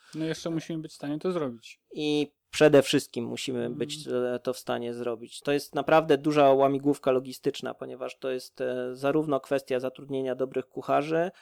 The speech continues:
Speaker 2: e, kwestia sprzętu,
Speaker 1: Mhm.
Speaker 2: e, kwestia zapewnienia świeżości towaru, który, e, którym, którym się dysponuje, co, co w praktyce tak naprawdę, tak jak mówię, jest, jest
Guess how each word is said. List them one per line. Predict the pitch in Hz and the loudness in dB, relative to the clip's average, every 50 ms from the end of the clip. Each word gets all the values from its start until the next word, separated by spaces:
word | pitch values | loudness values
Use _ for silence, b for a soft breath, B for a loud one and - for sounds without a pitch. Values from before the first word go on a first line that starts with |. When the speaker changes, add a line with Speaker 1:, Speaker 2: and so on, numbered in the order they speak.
| b b b - | b b b -10
Speaker 2:
e, | 139 131 131 127 127 | -8 -6 -6 -6 -6
kwestia | - - 147 143 143 _ - 131 127 127 123 123 123 127 123 120 - - - | -6 -4 -4 -4 -4 _ -4 -2 -2 -2 -2 -4 -4 -6 -8 -10 -14 -20 -20
sprzętu, | - - - _ - - 147 143 151 160 - 185 190 202 214 208 _ _ - | -20 -20 -20 _ -2 0 0 0 0 -2 0 0 2 2 0 -2 _ _ -16
Speaker 1:
Mhm. | 170 160 156 151 139 135 131 | -14 -14 -10 -6 -4 -2 -2
Speaker 2:
e, | 127 | -4
kwestia | - - - 151 143 - _ - 147 139 131 131 131 131 127 127 127 - - | -6 -6 -4 -4 -4 -4 _ -2 0 2 2 2 2 2 0 -2 -2 -2 -2
zapewnienia | 131 120 139 143 - - 143 139 147 156 151 151 147 139 135 131 131 131 123 - 127 143 - - - | -2 4 4 4 4 4 2 4 4 2 4 4 6 6 6 6 6 4 2 0 -6 -16 -18 -16 -10
świeżości | - - - - 151 139 143 143 139 - - - 135 127 127 | -10 -6 2 4 4 6 6 6 4 4 0 -8 -6 -6 -6
towaru, | - - 139 131 131 127 127 127 123 | -2 -2 -2 2 2 2 2 2 -2
który, | _ - 131 123 127 123 123 123 123 | _ -6 -4 -2 -2 -2 -2 -4 -6
e, | 135 131 127 123 123 - | -8 -6 -4 -4 -6 -6
którym, | - - 135 131 127 127 127 | -6 -6 -4 -2 -2 -4 -4
którym | - - - 131 135 123 123 | -6 -6 -4 -2 -2 -2 -4
się | - - 127 | -4 -4 -4
dysponuje, | 131 131 - - - 127 123 123 117 117 117 | -4 -4 -6 -4 -4 -2 -2 -2 -2 -2 -4
co, | - - 143 143 143 | -4 -4 -2 -2 -2
co | - - 156 | 0 0 -2
w | 151 - | -2 2
praktyce | - 160 151 - - 156 151 - 147 - | 0 0 0 2 0 -2 2 2 0 0
tak | - 139 | 0 -2
naprawdę, | 135 135 - - 131 131 127 - 127 120 120 120 _ _ _ _ _ _ _ _ _ | -4 -4 -4 -2 -2 -2 0 0 -2 -2 -2 -4 _ _ _ _ _ _ _ _ _
tak | - 123 120 | -6 -4 0
jak | 120 117 | 0 0
mówię, | 117 120 117 120 120 | 0 -2 -2 0 0
jest, | 120 123 127 - - 123 | -2 -2 -4 -6 -6 -4
jest | 123 120 - | -4 -4 -4